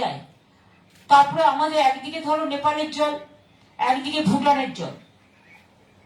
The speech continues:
অন্যদিকে সিকিমের জল, এটা হচ্ছে নর্থ বেঙ্গল, তিস্তার জল, আর দক্ষিণবঙ্গে হচ্ছে ডিবিসির জল, মাইথনের জল, পাঞ্চেতের জল। বাংলার পরিস্থিতিটা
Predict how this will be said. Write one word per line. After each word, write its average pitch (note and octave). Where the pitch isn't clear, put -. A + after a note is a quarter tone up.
অন্যদিকে E4
সিকিমের D4+
জল, -
এটা D4
হচ্ছে E4
নর্থ D4+
বেঙ্গল, G3
তিস্তার -
জল, D3+
আর -
দক্ষিণবঙ্গে D4
হচ্ছে D#4
ডিবিসির C4
জল, G3+
মাইথনের C#4
জল, G3
পাঞ্চেতের C4
জল। D#3+
বাংলার D4
পরিস্থিতিটা F4+